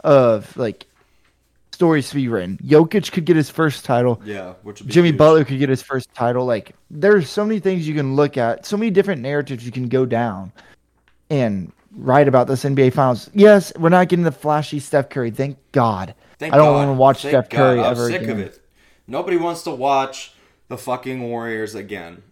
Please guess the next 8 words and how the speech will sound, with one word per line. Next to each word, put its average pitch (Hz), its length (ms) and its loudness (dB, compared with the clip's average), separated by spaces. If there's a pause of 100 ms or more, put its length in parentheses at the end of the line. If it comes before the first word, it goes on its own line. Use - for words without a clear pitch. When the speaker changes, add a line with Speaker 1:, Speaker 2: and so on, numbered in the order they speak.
(120)
Speaker 2:
They 110 220 -12
just 120 240 -12
don't. 101 320 -12 (280)
It's - 360 -20
just - 420 -20
a 107 60 -16
tired 120 520 -6
narrative. 113 540 -8